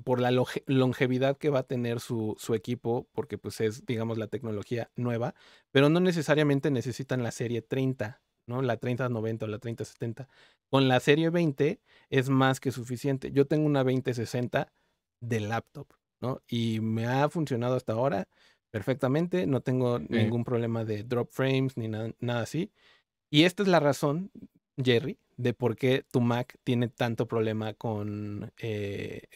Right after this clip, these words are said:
Speaker 1: con, con O B S.
Speaker 2: Con vi-, ajá.
Speaker 1: En realidad, las Macs de ese año no tienen G P U, tienen
Speaker 2: Nope.
Speaker 1: un C P U que divide, eh, que se divide en dos, ¿no? Tiene gráficos integrados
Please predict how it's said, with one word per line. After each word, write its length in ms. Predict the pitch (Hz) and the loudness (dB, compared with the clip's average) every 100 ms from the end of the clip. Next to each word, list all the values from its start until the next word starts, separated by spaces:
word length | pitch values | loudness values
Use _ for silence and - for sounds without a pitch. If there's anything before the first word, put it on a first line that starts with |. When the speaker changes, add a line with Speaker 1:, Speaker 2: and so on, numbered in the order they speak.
| - | -20
Speaker 1:
con, 220 | - 113 | -6 -6
con 220 | - 123 123 | -4 -4 -2
O 80 | |
B 160 | 123 127 | 0 0
S. 200 | 135 113 | -2 -4
Speaker 2:
Con 140 | 110 | -6
vi-, 120 | 107 - - | -6 -10 -8
ajá. 160 | 107 | 0
Speaker 1:
En 100 | 127 | 2
realidad, 560 | 135 135 139 151 160 175 | 4 4 6 6 4 2
las 260 | - 123 117 | 2 2 4
Macs 500 | 131 135 151 - - _ _ | 2 2 0 -8 -20 _ _
de 260 | 117 113 | 0 0
ese 260 | 123 151 143 | 2 4 4
año 360 | 139 123 165 208 | 4 2 -2 -4
no 440 | 117 120 131 139 | -2 4 6 6
tienen 460 | 135 139 131 127 120 | 2 0 2 2 -2
G 160 | 123 | -4
P 180 | 117 117 | -2 0
U, 140 | 127 - _ _ _ | 0 -2 _ _ _
tienen 260 | 123 127 | 2 2
Speaker 2:
Nope. 140 | 131 160 | 8 8
Speaker 1:
un 80 | 147 | 8
C 160 | 170 | 2
P 180 | 170 151 | 2 2
U 220 | 131 131 - | 4 0 -2
que 140 | 117 | -6
divide, 500 | 104 113 120 117 131 _ _ _ _ - | -4 -4 -4 -4 -6 _ _ _ _ -6
eh, 540 | 110 104 104 98 - | -2 -2 -2 -4 -6
que 100 | - | -4
se 140 | 135 120 | 0 2
divide 440 | 120 127 131 - | 2 0 0 -2
en 120 | 113 | -2
dos, 220 | 135 110 | 0 -2
¿no? 200 | 107 131 165 | -4 -8 -10
Tiene 240 | - 127 127 | -4 0 2
gráficos 480 | 139 151 151 131 - | 2 2 -2 -4 -2
integrados 760 | 160 190 170 123 110 113 - | -2 0 0 0 0 -2 -6